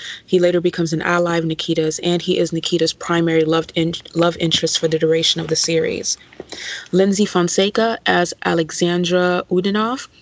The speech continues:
A K A Alex. She is a former street kid, former Russian sex slave,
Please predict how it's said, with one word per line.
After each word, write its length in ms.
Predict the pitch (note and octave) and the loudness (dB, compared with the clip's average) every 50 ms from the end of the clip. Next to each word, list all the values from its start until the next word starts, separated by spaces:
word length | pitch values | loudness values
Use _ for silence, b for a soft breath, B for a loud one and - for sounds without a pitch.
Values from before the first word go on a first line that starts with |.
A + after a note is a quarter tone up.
| _ - - | _ -4 0
A 120 | F3 F3 | 0 0
K 240 | - E3+ E3+ E3+ F3 | 2 2 0 0 0
A 100 | - - | 0 0
Alex. 440 | - F#3+ F#3+ A3 B3+ - - - - B B B B B B _ _ _ _ _ _ _ _ _ _ _ - | 0 0 0 0 -2 -2 -4 -6 -8 B B B B B B _ _ _ _ _ _ _ _ _ _ _ -6
She 500 | - - - - G#3 G3+ G3+ G3 - - - | -2 0 0 2 2 0 0 0 -2 -2 2
is 540 | - F#3 F3+ F3 F3 F3 F3 F3 F3 E3+ - B B B B B B B - | 2 2 4 4 2 2 0 0 -2 -4 -8 B B B B B B B 2
a 160 | E3+ E3+ E3+ | 2 2 2
former 360 | - - - F3 E3 E3 F3 | 2 0 0 0 0 0 0
street 340 | - - - A3 A3 A3+ - | 0 0 0 0 0 0 -2
kid, 360 | - - G3+ F#3+ F#3+ F#3+ F#3 | -4 -2 0 0 2 2 0
former 380 | - - - F#3 F3+ F3+ F3 E3 | 0 0 0 0 2 2 2 2
Russian 360 | E3+ E3+ - - - E3 E3 | 2 2 2 0 0 0 0
sex 320 | - - F3+ - - - | 0 0 -2 0 -2 -4
slave, 460 | - F3 E3+ E3 E3 E3 E3 E3 - | -2 -2 0 0 2 2 0 -2 -4